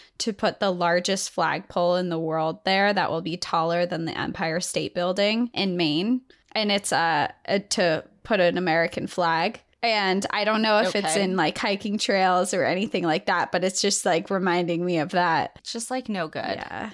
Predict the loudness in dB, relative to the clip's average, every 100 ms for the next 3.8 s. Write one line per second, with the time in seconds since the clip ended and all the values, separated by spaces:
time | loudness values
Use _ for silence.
0 | -6 -4 -2 -4 -4 -8 -12 _ -4 -2
1 | 2 0 -2 -8 -4 -4 -4 -8 -10 -8
2 | -8 -8 -4 -2 -2 -4 -6 -6 -6 -20
3 | -20 -4 -4 -4 -2 -2 -2